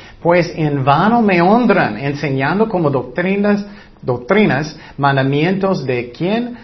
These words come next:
De hombres." Y muchas iglesias están enseñando doctrinas de hombres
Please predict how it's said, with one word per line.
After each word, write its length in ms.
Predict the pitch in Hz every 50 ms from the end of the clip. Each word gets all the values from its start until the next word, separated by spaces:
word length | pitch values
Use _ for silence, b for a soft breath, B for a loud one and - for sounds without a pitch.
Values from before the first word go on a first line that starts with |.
| B B B
De 240 | B 147 160 156 160
hombres." 760 | 180 226 262 269 254 269 240 180 131 107 - - - - - - - - - b b b b b
Y 120 | - 165
muchas 340 | 175 220 233 - 240 214 -
iglesias 520 | 240 175 165 175 190 185 190 202 190 - 160
están 400 | 143 - - - 180 180 180 175
enseñando 760 | 170 151 - 165 156 143 143 147 147 139 139 139 135 135 -
doctrinas 600 | 139 139 139 - - 190 208 214 220 220 - 147
de 120 | 143 135 135
hombres 600 | 147 196 226 226 208 220 220 220 214 208 -